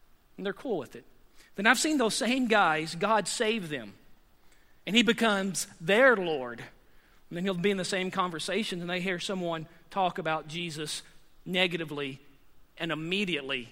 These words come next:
they get upset. What's the difference? Before, he was just some guy. Now, he's my Lord. That's my God you're talking about. That's my Savior you're talking about.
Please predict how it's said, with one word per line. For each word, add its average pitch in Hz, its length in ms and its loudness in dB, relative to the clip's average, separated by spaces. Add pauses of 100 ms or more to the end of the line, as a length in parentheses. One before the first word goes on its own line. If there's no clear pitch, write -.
they 151 140 -6
get 147 140 -6
upset. 127 440 -6 (160)
What's 165 280 -6
the 151 80 -10
difference? 143 600 -8 (500)
Before, 160 600 2 (320)
he 202 160 -4
was 180 160 0
just 160 160 -6
some 127 220 -8
guy. 139 400 -2 (240)
Now, 165 460 -2 (760)
he's 170 180 -8
my 170 260 4
Lord. 107 380 -10 (440)
That's 175 240 -2
my 135 360 6
God 165 300 4
you're 151 80 -12
talking 113 340 -14
about. - 280 -14 (160)
That's 160 260 -2
my 180 360 6
Savior 170 360 -4
you're 131 120 -12
talking 120 340 -12
about. 104 220 -14